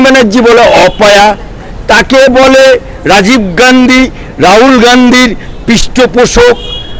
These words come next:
তা সুতরাং সেই পৃষ্ঠপোষক মৌমিত্র আজকে যে নটঙ্কি করছে, এর নটঙ্কি জ্যাদা দিন নেই চলেগা। জ্ঞান ফিরুক,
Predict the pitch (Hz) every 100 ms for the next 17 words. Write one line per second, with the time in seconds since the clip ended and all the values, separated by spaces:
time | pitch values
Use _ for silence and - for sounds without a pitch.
0 | - - 294 - 269 294 311 320 233 -
1 | - - - 262 302 240 269 240 - -
2 | 262 294 277 - 185 - - - - -
3 | - - 127 165 254 285 285 285 - -
4 | 214 147 - - - - - - - -
5 | - 147 190 160 226 254 294 269 240 226
6 | 262 208 285 233 - 294 - - 190 123
7 | - - - - - - - 190 240 214
8 | 220 214 208 254 247 - 311 269 202 180
9 | 190 208 190 160 127 110 87 78 - -
10 | 127 151 190 151 - 190 226